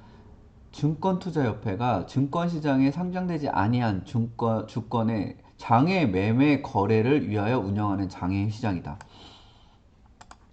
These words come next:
네, 장외 시장을 말합니다. 비상장 주권의 매매 거래를 위하여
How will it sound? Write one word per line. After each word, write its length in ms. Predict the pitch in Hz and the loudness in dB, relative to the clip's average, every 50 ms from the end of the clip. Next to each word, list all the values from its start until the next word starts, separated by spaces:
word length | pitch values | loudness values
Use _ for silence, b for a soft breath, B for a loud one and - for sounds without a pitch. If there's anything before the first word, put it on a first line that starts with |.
| - - - - - - | -20 -20 -20 -20 -16 -10
네, 260 | 170 113 95 92 - - - _ _ - - - - - - - _ _ - - | -8 -6 -6 -6 -8 -12 -20 _ _ -20 -20 -20 -20 -20 -20 -20 _ _ -20 -20
장외 540 | - - 113 104 107 113 123 131 139 143 151 | -10 -4 0 2 4 6 6 8 8 6 6
시장을 380 | 147 - - 139 135 123 120 101 | 4 0 -2 0 0 0 0 -2
말합니다. 680 | 87 85 87 101 107 101 85 - 85 90 113 165 - B B B B B B B B | -2 -2 -2 -2 -2 -2 -2 -4 -4 -4 -4 -4 -6 B B B B B B B B
비상장 440 | - 160 165 202 196 196 196 190 165 | -2 0 2 2 2 2 0 0 -2
주권의 420 | 147 - - 139 135 135 123 101 | -2 -4 -2 0 0 0 0 0
매매 240 | 95 101 104 120 127 | 0 0 0 2 2
거래를 320 | 123 127 120 120 107 95 | 2 2 2 2 0 0
위하여 480 | 98 101 98 95 95 98 113 147 - | -2 -2 -2 -2 -2 -4 -4 -6 -8